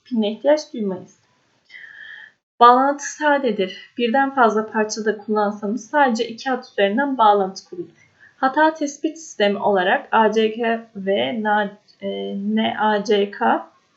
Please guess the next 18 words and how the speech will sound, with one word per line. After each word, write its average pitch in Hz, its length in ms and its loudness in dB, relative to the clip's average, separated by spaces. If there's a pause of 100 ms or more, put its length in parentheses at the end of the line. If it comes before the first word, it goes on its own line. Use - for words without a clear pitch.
(480)
bulunur. 220 520 -2
Böylece 262 360 6
yapılan 269 480 2
işlemin 226 640 0
doğru 247 260 8
olup 240 280 0
olmadığı 226 560 2
anlaşılır. - 680 -6 (480)
Şimdi 320 540 0
olumsuz 277 580 -2
yanlarına 190 640 -2
değinelim 185 500 -2
biraz 190 400 -4
da. 349 260 -4 (560)
Parça 320 440 2
adresleri 208 580 2
üre-, 226 440 -2
üretilirken 226 920 -2